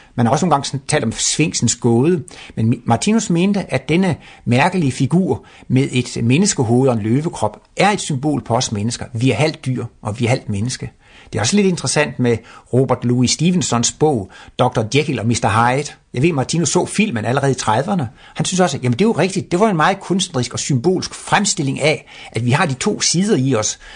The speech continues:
Vi er på vej fra dyreriget og har stadigvæk noget dyrsk og noget egoistisk i os, og vi er vej frem mod, øh, det rigtige menneskerige. Mister Hyde, det var jo den onde mand, og doktor Jekyll var den gode og den kærlige.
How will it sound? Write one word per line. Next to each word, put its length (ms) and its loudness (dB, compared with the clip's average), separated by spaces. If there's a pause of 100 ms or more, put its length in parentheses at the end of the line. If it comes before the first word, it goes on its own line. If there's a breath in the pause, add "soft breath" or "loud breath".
(180 loud breath)
Vi 240 2
er 60 4 (140)
på 80 0
vej 240 0
fra 320 0
dyreriget 640 2
og 80 -4
har 120 2
stadigvæk 340 0
noget 220 -2
dyrsk 300 0
og 60 0
noget 260 -2
egoistisk 600 0
i 180 2
os, 280 -4 (220 loud breath)
og 160 -4
vi 60 2
er 40 0
vej 200 2
frem 300 -2 (120)
mod, 300 0 (400 loud breath)
øh, 100 -8
det 100 0
rigtige 240 0
menneskerige. 560 0 (360 soft breath)
Mister 280 2
Hyde, 320 2
det 80 2
var 60 6
jo 40 2
den 80 0
onde 200 2
mand, 280 0
og 100 -8
doktor 320 0
Jekyll 260 0
var 100 2
den 100 0
gode 260 2
og 60 0
den 100 -2
kærlige. 540 0